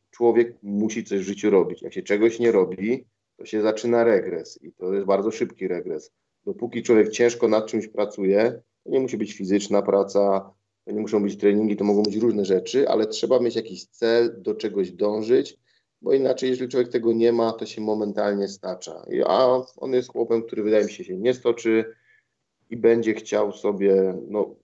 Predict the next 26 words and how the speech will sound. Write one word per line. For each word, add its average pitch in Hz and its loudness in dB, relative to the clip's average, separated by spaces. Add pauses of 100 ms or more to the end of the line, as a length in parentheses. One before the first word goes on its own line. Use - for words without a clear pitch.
(160)
będzie 117 0
trenował 110 0
dalej, 104 4
bo 95 -2
całe 101 2
życie 98 -8
trenował 98 -2
dalej, 95 0
a 101 -2
jak 92 -2
będzie 120 0
trenował 107 -2
dalej, 101 2
będzie 101 -4
widział, 117 4
co - -6
tam 104 -6
się 104 -14
dzieje, 95 0
odejdzie 113 2
sobie 104 -4
z - -16
tego 101 -6
U 98 -2
F - -10
C, - -12